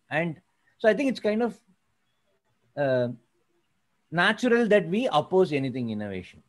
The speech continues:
innovative. So an idea is innovative, yes,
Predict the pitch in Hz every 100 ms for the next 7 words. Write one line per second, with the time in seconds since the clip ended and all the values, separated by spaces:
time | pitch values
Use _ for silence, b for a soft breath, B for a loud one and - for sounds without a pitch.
0 | - 135 143 120 92 - - _ b b
1 | b b 247 214 180 180 147 175 214 254
2 | 285 208 208 151 160 165 143 - 85 _
3 | _ _ _ 92 98 107 208 -